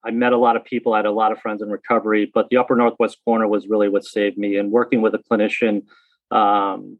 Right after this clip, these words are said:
on a weekly basis, um, for seven and a half months, uh, really, you know, moved me, you know, or I turned the corner, I guess is the best way to put it. And,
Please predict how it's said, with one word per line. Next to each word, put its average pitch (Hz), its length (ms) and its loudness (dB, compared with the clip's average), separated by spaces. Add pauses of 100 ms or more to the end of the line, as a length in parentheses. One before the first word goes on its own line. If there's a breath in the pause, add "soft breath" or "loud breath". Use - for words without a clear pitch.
on 110 140 0
a 107 60 0
weekly 113 340 2
basis, 104 800 -2
um, 104 640 -6 (100)
for 113 380 0 (340)
seven 120 320 0
and 107 100 0
a 104 60 0
half 101 260 0
months, 107 600 -4
uh, 101 320 -6 (260)
really, 117 460 2 (500 soft breath)
you 120 100 -4
know, 110 120 2
moved 123 400 0
me, 110 360 0 (200)
you 113 160 -8
know, 104 400 -8
or 127 200 4
I 123 100 2
turned 147 280 2
the 107 60 -2
corner, 110 360 0
I 101 60 0
guess 117 240 -4
is 101 60 -8
the 104 80 -4
best 101 260 -2
way 104 80 0
to 101 80 -4 (140)
put 107 120 0
it. - 220 -4 (180)
And, 107 500 -4